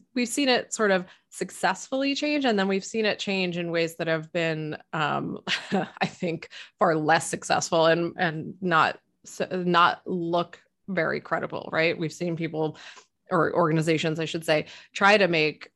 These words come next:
changes to their identity and you, you see it come out and then you're like, "Oh, that doesn't seem very honest," or like, you know, like it's, it's something that you kind of can get on board with. Um,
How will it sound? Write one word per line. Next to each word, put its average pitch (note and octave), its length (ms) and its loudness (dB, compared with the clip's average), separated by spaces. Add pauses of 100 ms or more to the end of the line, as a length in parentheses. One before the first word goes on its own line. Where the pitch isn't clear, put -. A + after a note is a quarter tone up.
changes E3+ 500 0
to F3+ 120 -6
their D#3 240 0
identity D#3+ 460 -2
and D3 420 -6
you, D3+ 260 -2 (120)
you F3 160 -6
see D#3 240 2
it - 120 4
come E3 180 0
out D#3 220 2
and D#3 100 0
then D3+ 120 0
you're D3+ 100 -2
like, C#3 260 -2
"Oh, E3+ 180 -2
that D#3 200 0
doesn't C#3+ 300 -6
seem - 240 -4
very - 360 -4 (360)
honest," C#3+ 520 0
or C#3+ 500 2
like, - 360 -4 (120)
you F3+ 220 -2
know, D3 200 -2 (120)
like - 260 -4
it's, - 420 -4
it's A2+ 220 0
something D3+ 300 2
that D#3 160 0
you D#3 260 0
kind D#3 200 -4
of C#3+ 140 -6 (240)
can D#3+ 180 0
get E3 140 2
on D#3 160 -2
board A3+ 260 6
with. D3+ 260 4 (460)
Um, D3+ 640 4